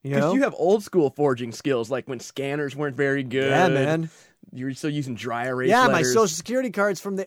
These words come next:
Speaker 1: eighties, so that, yeah, that'd probably be pretty easy to forge.
Speaker 2: Yeah,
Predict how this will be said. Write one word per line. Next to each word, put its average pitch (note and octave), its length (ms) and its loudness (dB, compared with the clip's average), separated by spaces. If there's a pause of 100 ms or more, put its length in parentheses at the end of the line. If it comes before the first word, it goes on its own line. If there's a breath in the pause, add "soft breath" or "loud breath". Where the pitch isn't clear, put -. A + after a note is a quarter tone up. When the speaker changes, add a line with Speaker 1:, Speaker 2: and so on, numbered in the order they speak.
Speaker 1:
eighties, G#3+ 360 -2
so D3+ 200 -2
that, F3+ 320 -2
yeah, D#3 340 -2
that'd B3+ 200 -4
probably G3 260 -2
be E3 120 -2
pretty F3+ 240 -4
easy F3 260 -4
to D3 80 -8
forge. A3 680 -10
Speaker 2:
Yeah, D#4+ 400 0